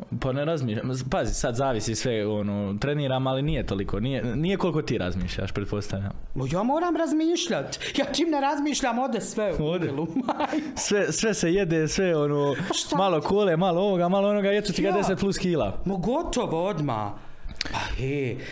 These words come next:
Speaker 2: još, znaš, volim ja probat tu svašta, to, to je taj problem.
Speaker 1: Znači, gurman si opasan, jel?
Speaker 2: Jesam ja gurman, priznam. Al, brate, i nenormalno se to dešava da dobiješ na kilaži.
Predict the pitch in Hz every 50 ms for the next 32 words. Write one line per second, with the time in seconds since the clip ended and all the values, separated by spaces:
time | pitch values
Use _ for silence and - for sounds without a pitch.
0 | - - - - 185 175 180 - - 175 160 226 254 247 - - 180 165 190 254
1 | 320 320 302 247 202 196 - - 202 208 226 240 226 - - 208 185 165 - -
2 | 175 165 160 - - - - - 196 - 175 180 180 180 180 - - - 302 349
3 | 370 359 359 359 339 285 240 - - - - 208 156 - 180 208 180 151 131 120
4 | 110 - - 143 143 131 - 101 98 98 - 104 107 113 110 110 156 - - 147
5 | 120 107 98 107 104 101 104 101 95 95 95 98 95 - 135 135 131 127 131 151
6 | 139 117 110 110 - - - - - 180 180 160 185 220 247 240 240 262 247 240
7 | 233 233 233 233 233 233 233 226 208 226 247 262 254 233 196 185 196 190 185 180
8 | 180 185 185 - - 202 185 156 175 175 - - 185 151 143 143 139 147 147 147
9 | 151 131 135 127 127 127 - 139 123 - - 135 127 120 120 117 117 117 113 -
10 | - -